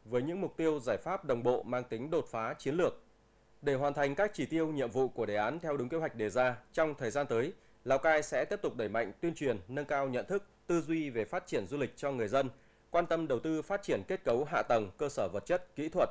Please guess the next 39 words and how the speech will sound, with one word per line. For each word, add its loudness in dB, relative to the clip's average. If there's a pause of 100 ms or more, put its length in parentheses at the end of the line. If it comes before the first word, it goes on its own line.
phục -4
vụ 2
du 0
lịch, 2 (400)
tập 4
trung 2
triển -4
khai 4
thực -4
hiện -2
hiệu -4
quả 4
quy -4
hoạch 4 (360)
đã 4
được -4
phê -2
duyệt 0 (320)
như -2
quy -4
hoạch 0
tổng 2
thể 0
phát -2
triển -2
du -6
lịch -4
Lào 0
Cai 4
giai -4
đoạn 2
hai -4
nghìn -6
mười -2
lăm 0
hai -6
nghìn -6
hai -6
mươi, 0